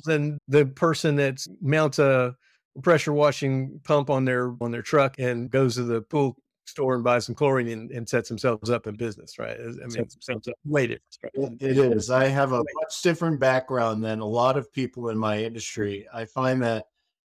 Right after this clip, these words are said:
Speaker 2: lots of guys in my industry, uh, started pressure washing because they maybe didn't wanna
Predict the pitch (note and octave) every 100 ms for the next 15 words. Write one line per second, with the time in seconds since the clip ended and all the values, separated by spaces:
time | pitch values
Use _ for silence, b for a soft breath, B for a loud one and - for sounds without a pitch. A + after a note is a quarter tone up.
0 | _ - C#3+ D#3+ D#3+ D#3+ C3+ - C#3 C3+
1 | C3+ B2+ C3 B2+ C3 C3 B2+ - - C3+
2 | B2+ B2 B2 C3+ - C3+ B2 A#2+ A#2 A#2
3 | A#2 - - C#3+ C#3+ C#3+ C#3 C#3 _ -
4 | C#3+ C#3 C#3 C3+ B2+ C#3 B2+ B2 - C3
5 | B2 A2+ - B2 A#2+ A#2 A#2 B2 - _
6 | _ _ _ _ _ _ _ _ _ _
7 | _ _ C#3+ C#3 B2+ B2+ B2 C3+ B2+ B2+
8 | B2+ B2 B2